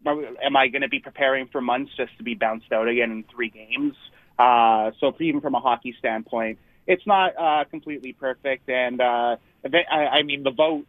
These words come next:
uh, that the N H L P A had looks a little bit more lopsided. It went twenty-nine to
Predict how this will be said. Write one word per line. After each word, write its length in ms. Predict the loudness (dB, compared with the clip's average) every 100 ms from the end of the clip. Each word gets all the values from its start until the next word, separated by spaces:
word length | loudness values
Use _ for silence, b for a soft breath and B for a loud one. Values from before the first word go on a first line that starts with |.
| -4
uh, 320 | 0 2 0
that 160 | -2 -2
the 120 | -2
N 80 | -2
H 100 | -2
L 100 | -4
P 320 | -4 -8 -6
A 20 |
had 360 | -2 -2 -2 -2
looks 300 | -2 -2 -6 -20 -20 b b -4
a 80 | -2
little 300 | 0 0 0
bit 180 | 0
more 300 | -2 -2 0
lopsided. 640 | 4 2 2 2 2 2 -2
It 80 | -2
went 160 | -4
twenty-nine 540 | -2 -2 0 -2 -2 -4
to 120 | -6